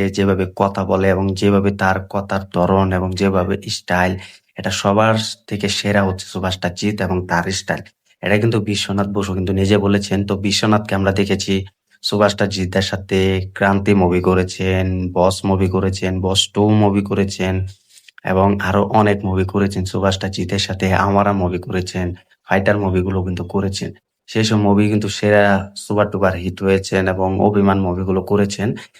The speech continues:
এই বিশ্বনাথ বসু। তবে বিশ্বনাথ বসু কিন্তু অনেক ইন্টারভিউ দিয়ে থাকেন। ইন্টারভিউতে কিন্তু একটা কথা বলেন যে সুপারস্টার জিতকে নিয়ে একটা পর্যায়ে অনেক কথা হয় এবং সেখানে দেখে তিনি আরামসে এবং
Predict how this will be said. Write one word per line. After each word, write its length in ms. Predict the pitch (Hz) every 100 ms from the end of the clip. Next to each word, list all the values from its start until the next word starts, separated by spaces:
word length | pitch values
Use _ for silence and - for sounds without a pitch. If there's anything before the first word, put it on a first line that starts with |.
| _ 92
এই 120 | 92
বিশ্বনাথ 480 | 98 95 95 95 90
বসু। 280 | 98 - 98 - - _ -
তবে 180 | 107 113
বিশ্বনাথ 460 | 113 110 117 117 120
বসু 260 | 120 - 110
কিন্তু 220 | 107 107 107
অনেক 240 | 104 104 107
ইন্টারভিউ 380 | 107 104 95 92
দিয়ে 260 | 98 98
থাকেন। 420 | 101 98 95 98 101
ইন্টারভিউতে 520 | 101 101 95 95 92 98
কিন্তু 180 | 95 92
একটা 200 | 90 90 95
কথা 220 | 98 85
বলেন 260 | 90 95 95
যে 120 | 92
সুপারস্টার 420 | 87 98 98 95 92
জিতকে 300 | 98 101 113
নিয়ে 160 | 113
একটা 180 | 104 107
পর্যায়ে 340 | 95 95 95 92
অনেক 160 | 92 -
কথা 260 | 95 98 87
হয় 340 | - 87 95 120 - _ - -
এবং 140 | 117 123
সেখানে 340 | 120 110 104 104
দেখে 260 | 107 107
তিনি 240 | 101 98 101 107 107
আরামসে 500 | 98 107 107 101 104
এবং 160 | 98